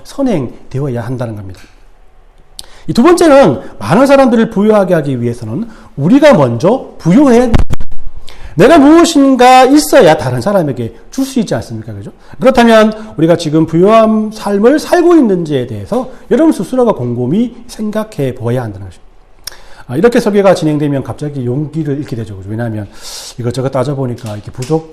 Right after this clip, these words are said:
부유한 삶이라고 하기에는 너무나 이 초라한 이 신앙생활을 하고 있다라고 생각하시는 분들 꼭 있습니다. <laughs> 하지만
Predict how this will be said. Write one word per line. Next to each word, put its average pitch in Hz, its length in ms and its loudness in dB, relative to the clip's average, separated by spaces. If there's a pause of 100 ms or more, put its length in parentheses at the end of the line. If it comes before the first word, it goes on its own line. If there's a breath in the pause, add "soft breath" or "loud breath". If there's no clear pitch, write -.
(140)
부유한 185 480 2
삶이라고 139 480 -2
하기에는 117 360 -4
너무나 143 400 2 (260 loud breath)
이 147 60 -6
초라한 185 600 4
이 180 100 -2
신앙생활을 170 1120 -4
하고 - 280 0
있다라고 175 920 0
생각하시는 311 640 2
분들 233 260 -4 (140)
꼭 415 240 4
있습니다. 127 480 -4 (300 loud breath)
<laughs> - 400 -20
하지만 226 560 2